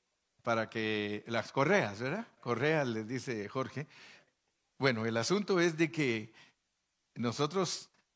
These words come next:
eh, tenemos que entender que en Moserot, y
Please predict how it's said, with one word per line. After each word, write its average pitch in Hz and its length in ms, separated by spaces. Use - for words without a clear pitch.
eh, 110 380
tenemos 139 480
que 165 500
entender 117 800
que 113 540
en 113 260
Moserot, 160 840
y 113 280